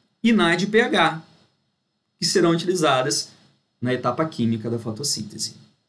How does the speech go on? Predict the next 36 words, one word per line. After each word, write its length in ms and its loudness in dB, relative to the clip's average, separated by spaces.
Tudo 160 0
bem? 300 2
Então, 120 0
o 40 0
que 100 -2
que 60 2
eu 60 4
quero 180 0
que 40 -6
você 200 -2
entenda? 480 0
"Ah, 240 4
professor, 300 0
precisa 220 0
ficar 140 -2
decorando 640 4
essas 380 -2
reações 480 -2
aqui?" 460 -2
Não. 340 0
Entenda 600 4
a 60 2
coisa 600 4
e 80 4
saiba 460 2
reconhecer 880 2
que 100 0
a 80 4
etapa 560 0
clara 500 2
da 120 -2
fotossíntese, 760 -4
ou 80 0
a 20 2
etapa 300 -6
fotoquímica, 1040 -2